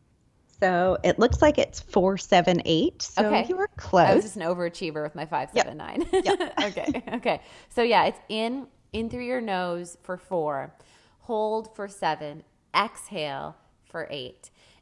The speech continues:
Speaker 2: And literally practicing that type of breathing, like, six times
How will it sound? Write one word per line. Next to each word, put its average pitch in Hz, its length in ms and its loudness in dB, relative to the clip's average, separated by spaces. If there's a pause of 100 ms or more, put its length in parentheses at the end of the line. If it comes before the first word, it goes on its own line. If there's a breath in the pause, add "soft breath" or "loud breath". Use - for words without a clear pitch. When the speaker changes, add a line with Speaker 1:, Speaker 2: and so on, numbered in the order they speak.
Speaker 2:
And 175 320 -4
literally 202 460 -6
practicing 180 680 -8
that 156 240 -4
type 196 220 -12
of 196 240 -20
breathing, 185 560 -12 (180)
like, 175 240 -16
six - 440 -14
times 180 640 -10